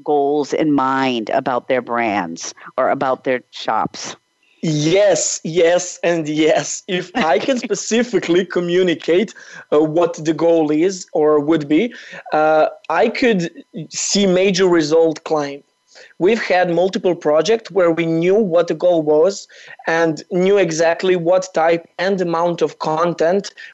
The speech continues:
Speaker 2: we would need to make one hundred percent of our duty.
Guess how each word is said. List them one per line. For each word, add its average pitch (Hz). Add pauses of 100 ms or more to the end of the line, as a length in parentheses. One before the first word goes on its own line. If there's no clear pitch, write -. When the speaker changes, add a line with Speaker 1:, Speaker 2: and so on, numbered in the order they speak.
(100)
Speaker 2:
we 190
would 220
need 185 (100)
to 180
make 165
one 160
hundred 160
percent 165
of 175
our 165
duty. 151